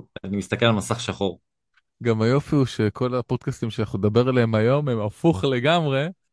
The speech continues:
Speaker 2: ממה שקורה פה עכשיו, שזה מעניין.
Speaker 1: מה זאת אומרת?
Speaker 2: הווייב שלהם שונה, אחי.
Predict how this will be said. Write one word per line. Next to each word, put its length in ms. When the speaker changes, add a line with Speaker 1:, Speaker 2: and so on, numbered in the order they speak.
Speaker 2:
ממה 280
שקורה 320
פה 180
עכשיו, 320
שזה 180
מעניין. 520
Speaker 1:
מה 80
זאת 140
אומרת? 360
Speaker 2:
הווייב 320
שלהם 340
שונה, 380
אחי. 200